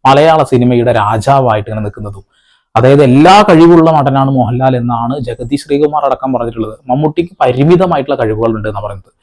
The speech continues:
ആ പരിമിതമുള്ള കഴിവുകൾ വെച്ചുകൊണ്ട് മലയാള സിനിമയുടെ തലതൊട്ടപ്പനായിട്ട്, മലയാള സിനിമയുടെ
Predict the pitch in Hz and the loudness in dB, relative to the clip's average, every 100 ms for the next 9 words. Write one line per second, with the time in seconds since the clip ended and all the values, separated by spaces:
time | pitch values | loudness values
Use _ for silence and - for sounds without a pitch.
0 | _ _ _ 156 175 - 165 151 175 190 | _ _ _ 2 2 2 2 4 4 4
1 | 185 196 175 160 160 - 139 131 143 147 | 4 4 4 4 2 0 2 4 2 4
2 | 151 135 120 135 131 139 127 123 135 147 | 2 2 0 2 2 2 0 0 2 2
3 | 165 - 139 135 131 131 139 123 127 139 | 2 0 0 2 0 0 0 0 0 0
4 | - 147 143 131 123 120 135 120 127 131 | -4 -2 0 2 0 -2 -2 0 0 2
5 | 156 156 143 131 131 135 165 | 0 0 0 0 2 2 2